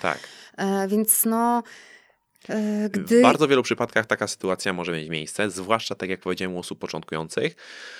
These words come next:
Speaker 1: które, no, mm,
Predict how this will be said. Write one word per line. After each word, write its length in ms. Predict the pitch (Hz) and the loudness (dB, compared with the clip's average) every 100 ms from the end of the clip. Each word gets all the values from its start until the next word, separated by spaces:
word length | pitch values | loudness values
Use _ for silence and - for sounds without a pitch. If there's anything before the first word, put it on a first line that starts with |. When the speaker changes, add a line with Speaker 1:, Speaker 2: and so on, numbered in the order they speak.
| - - - | -20 -20 -20
Speaker 1:
które, 880 | - - 120 120 117 117 113 113 - | -16 -6 -4 0 2 2 2 -2 -6
no, 380 | 117 135 190 202 - | -6 -4 -4 -6 -10
mm, 400 | 165 151 147 147 | -12 -10 -10 -14